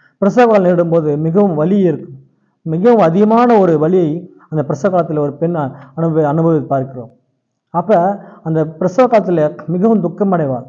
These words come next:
மிகவும் வேதனை அடைவாள். "இந்த வலியினால் நான் எப்படி கஷ்டப்படுவேன்?" என்று மிகவும் ஒரு கொடியான ஒரு வலி, வேதனை இருக்கும். ஆனாலும் ஒரு அந்த குழந்தை இந்த உலகத்தில் பிறந்த உடனே அவளுக்கு மிகவும் சந்தோஷமா இருக்கும். அநேக, அநேக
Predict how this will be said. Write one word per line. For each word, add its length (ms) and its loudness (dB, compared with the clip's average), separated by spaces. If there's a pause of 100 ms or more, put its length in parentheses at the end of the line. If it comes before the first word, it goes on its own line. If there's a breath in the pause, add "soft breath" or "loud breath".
(100)
மிகவும் 460 2
வேதனை 280 4
அடைவாள். 400 -4 (380 soft breath)
"இந்த 120 -2
வலியினால் 440 4
நான் 120 0
எப்படி 200 -2
கஷ்டப்படுவேன்?" 600 -2
என்று 220 -4
மிகவும் 580 0 (360 loud breath)
ஒரு 180 2 (180)
கொடியான 580 4
ஒரு 140 0
வலி, 200 0 (240)
வேதனை 360 0
இருக்கும். 320 -6 (260)
ஆனாலும் 480 0 (460 loud breath)
ஒரு 180 0
அந்த 220 0
குழந்தை 320 2
இந்த 120 0
உலகத்தில் 340 0
பிறந்த 260 0
உடனே 360 0 (680 soft breath)
அவளுக்கு 320 -2
மிகவும் 420 0
சந்தோஷமா 520 -2
இருக்கும். 320 -10 (720)
அநேக, 340 2
அநேக 240 4